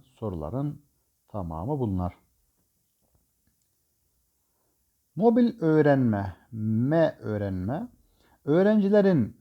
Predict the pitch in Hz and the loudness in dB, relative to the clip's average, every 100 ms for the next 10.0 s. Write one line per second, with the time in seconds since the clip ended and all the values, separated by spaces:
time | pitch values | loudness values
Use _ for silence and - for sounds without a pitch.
0 | - 113 139 214 214 - 156 - 143 139 | -12 -4 0 0 0 -2 -8 -6 -4 -2
1 | 120 131 123 107 - 135 135 139 135 135 | 0 0 0 -2 -2 -4 -2 -4 -4 -6
2 | 131 123 117 117 113 95 - 101 143 185 | -8 -4 -2 0 0 -2 -6 -4 0 0
3 | 143 131 113 107 98 95 143 135 104 95 | 0 0 0 -2 -2 -2 -2 -2 -2 -4
4 | 113 113 - 127 135 139 139 160 143 123 | -4 -6 -8 -4 -2 -4 -4 -4 -4 -6
5 | 123 113 110 104 101 127 120 110 - 104 | -6 -6 -6 -4 -6 -6 -6 -6 -8 -10
6 | 95 92 92 - 131 95 139 170 165 160 | -8 -10 -10 -4 -4 -2 -4 -4 -2 0
7 | 151 147 127 98 90 85 90 - _ _ | 0 2 0 -2 -4 -8 -10 -18 _ _
8 | _ _ _ _ _ _ _ _ _ _ | _ _ _ _ _ _ _ _ _ _
9 | - 156 190 - 180 165 143 143 123 | -4 4 4 4 -2 -2 -2 -4 -6